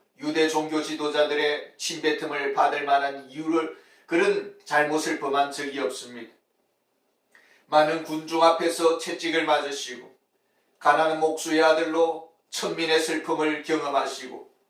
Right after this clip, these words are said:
헤롯의 칼을 피해서 애굽으로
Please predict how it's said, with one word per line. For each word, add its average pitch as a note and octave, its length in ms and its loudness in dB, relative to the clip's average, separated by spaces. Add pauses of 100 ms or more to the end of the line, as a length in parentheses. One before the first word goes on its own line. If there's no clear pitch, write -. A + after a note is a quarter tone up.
(420)
헤롯의 D#3 440 4
칼을 D#3 360 2
피해서 D3+ 720 2
애굽으로 D#3 800 -2